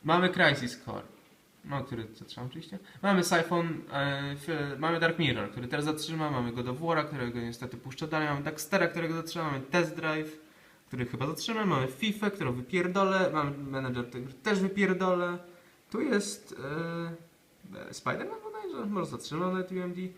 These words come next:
No i Killzone wypierdalam, bo Killzone jest niepotrzebny, szczególnie w tak kurewsko chujowym stanie. No nie czas płytki, ale, e, nie, nie, nie.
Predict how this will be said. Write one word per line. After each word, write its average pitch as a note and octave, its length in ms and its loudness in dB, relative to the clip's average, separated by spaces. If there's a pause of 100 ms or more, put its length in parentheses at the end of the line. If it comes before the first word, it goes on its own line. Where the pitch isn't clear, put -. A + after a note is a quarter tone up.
(140)
No G3 60 0
i G3 60 0
Killzone F#3 360 4
wypierdalam, C3 640 2
bo C#3+ 120 -2 (200)
Killzone C#3+ 400 -4
jest C3 320 -10
niepotrzebny, C#3+ 580 -6
szczególnie C3 420 -6
w - 40 -14
tak - 260 -10
kurewsko C3 400 -8
chujowym A2 420 -10
stanie. B2+ 320 -4 (720)
No D#3+ 60 -6
nie A#2+ 100 -2
czas G#2 140 -10
płytki, - 280 -10 (120)
ale, D#3 260 -2
e, D3 120 -2 (680)
nie, B2 80 -8
nie, A#2 60 -10
nie. - 340 -16